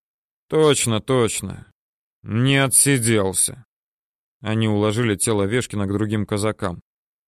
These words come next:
Остановились перевести дух. «Ты это, Александр», начал Аким, подбирая слова. Ты, когда рапорт писать будешь, не пиши, что он сбежал.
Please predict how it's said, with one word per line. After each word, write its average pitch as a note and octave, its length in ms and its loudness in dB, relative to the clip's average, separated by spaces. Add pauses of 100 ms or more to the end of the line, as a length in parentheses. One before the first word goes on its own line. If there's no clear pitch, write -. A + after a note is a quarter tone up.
Остановились A#2 680 0
перевести A2 540 -2
дух. G2 320 -6 (1700)
«Ты G2 400 -2
это, F#2 560 -6 (600)
Александр», G2+ 880 -2 (420)
начал B2+ 400 2
Аким, B2+ 260 2
подбирая A2+ 440 2
слова. G#2+ 480 0 (1120)
Ты, A#2 300 2
когда A2 420 -2
рапорт A2 540 -2
писать F#2 420 -4
будешь, G2+ 500 -4 (680)
не A2+ 260 0
пиши, C3 320 0
что G2 200 -4
он F2+ 120 -2
сбежал. F2+ 520 -4